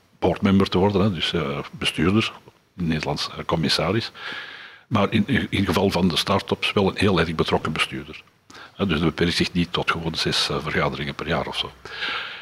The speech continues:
En in die gevallen waar dat, eh, het aanvoelen echt goed is en de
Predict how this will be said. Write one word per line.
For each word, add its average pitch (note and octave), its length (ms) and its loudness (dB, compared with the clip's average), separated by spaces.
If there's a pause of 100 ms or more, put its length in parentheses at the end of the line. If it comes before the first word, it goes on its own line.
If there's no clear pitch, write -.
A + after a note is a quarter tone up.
(140)
En G2 160 2
in E2 240 4
die A#2 160 4
gevallen E2+ 420 2
waar D#2+ 280 0
dat, D2+ 160 -2 (120)
eh, E2 100 0 (1200)
het - 280 -2
aanvoelen F2+ 460 2
echt - 200 -2
goed G#2 260 4
is E2+ 140 0
en D#2 460 -2
de F2+ 120 -2